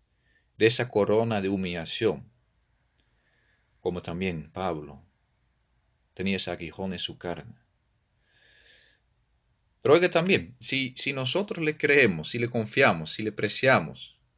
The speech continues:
hermanos, Jesús que fue coronado en vergüenza, fue coronado también en honra y gloria. Hermanos, también el Evangelio. Atención, si somos de él,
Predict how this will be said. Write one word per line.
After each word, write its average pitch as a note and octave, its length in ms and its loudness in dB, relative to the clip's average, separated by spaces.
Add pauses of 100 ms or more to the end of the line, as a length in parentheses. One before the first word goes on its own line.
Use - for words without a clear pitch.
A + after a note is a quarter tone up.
(600)
hermanos, F#2+ 480 -12 (840)
Jesús E3+ 420 -2
que C3+ 120 0
fue C#3+ 260 -2
coronado A#2 580 -2
en G2+ 340 -6 (240)
vergüenza, E3+ 880 2
fue B2 220 -4
coronado A2 580 0
también F2+ 500 -4 (680)
en D#2+ 160 -8
honra A2 360 -2
y F2 100 -4
gloria. D#2 720 -4
Hermanos, A#2+ 380 -2
también A2+ 240 -2
el A2 60 2
Evangelio. G2+ 760 -2 (720)
Atención, F2 640 -6
si G2 160 -6
somos E3+ 400 0
de A#2 220 4
él, E3 200 -6